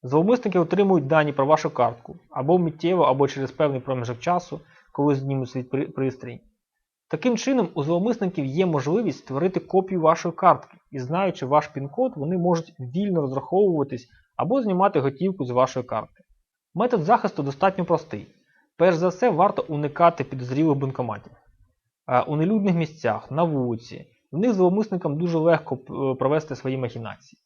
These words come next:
Банкомат же встановлений у відділення банків чи принаймні у торгових, е, центрах, менш підтверджені таким атакам. Хоча були в Україні випадки, коли скімери, е, використовували банком-, на банкоматах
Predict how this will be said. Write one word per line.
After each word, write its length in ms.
Банкомат 540
же 80
встановлений 560
у 140
відділення 460
банків 520
чи 120
принаймні 480
у 140
торгових, 580
е, 320
центрах, 500
менш 320
підтверджені 540
таким 320
атакам. 440
Хоча 280
були 220
в 60
Україні 340
випадки, 460
коли 220
скімери, 640
е, 320
використовували 720
банком-, 520
на 60
банкоматах 600